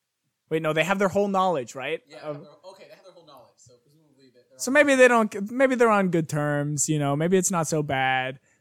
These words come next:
Speaker 1: But I do feel like there's some political biases, and if people could one-off each other, they definitely would, maybe.
Speaker 2: Yeah, but, like, I feel like, uh, Calvin Coolidge, Herbert Hoover would, like, team up or something.
Speaker 1: They'd definitely be buds.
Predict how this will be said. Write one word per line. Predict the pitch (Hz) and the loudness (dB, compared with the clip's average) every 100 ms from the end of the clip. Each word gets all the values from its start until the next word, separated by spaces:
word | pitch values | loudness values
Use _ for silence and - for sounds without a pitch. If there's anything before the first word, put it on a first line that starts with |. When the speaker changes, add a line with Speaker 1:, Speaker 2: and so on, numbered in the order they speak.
| _ | _
Speaker 1:
But | 220 175 | 0 2
I | |
do | 180 202 | 4 2
feel | - 175 156 | 2 2 2
like | 147 - | 0 -2
there's | 151 139 | -2 -2
some | 156 147 | -4 -4
political | 151 147 147 151 | -4 -4 -4 -4
biases, | 147 151 151 156 156 165 | 0 0 0 -2 -4 -4
and | |
if | 165 - | -4 -2
people | 190 175 | -2 -2
could | - 156 | -2 -6
one-off | 143 127 123 123 | -6 -10 -10 -12
each | 127 | -14
other, | 127 120 | -16 -16
they | 120 120 | -16 -16
definitely | 120 123 113 113 | -16 -20 -20 -20
would, | 110 113 | -20 -20
maybe. | 117 113 _ _ _ _ _ | -20 _ _ _ _ _ _
Speaker 2:
Yeah, | 127 123 117 113 117 123 | 2 4 2 0 -2 0
but, | |
like, | 135 131 - _ 139 | 2 0 -2 _ -6
I | |
feel | - 139 135 | 0 4 6
like, | 123 120 - - _ _ _ | 4 2 -2 -16 _ _ _
uh, | 127 117 107 98 - _ _ _ _ _ _ _ _ _ _ _ _ | -2 -2 -2 -4 -12 _ _ _ _ _ _ _ _ _ _ _ _
Calvin | 147 139 139 | 2 2 2
Coolidge, | 135 131 135 123 120 | 2 2 4 2 0
Herbert | 120 120 117 | -2 -2 -2
Hoover | 117 113 113 113 110 | 0 0 2 0 -4
would, | 110 110 | -8 -10
like, | 107 - _ | -10 -12 _
team | - 110 | -10 -6
up | 107 - | -6 -8
or | 104 | -12
something. | 107 101 107 | -16 -16 -14
Speaker 1:
They'd | 104 104 107 104 | -12 -10 -8 -10
definitely | 110 _ | -14 _
be | _ - | _ -20
buds. | _ _ _ _ | _ _ _ _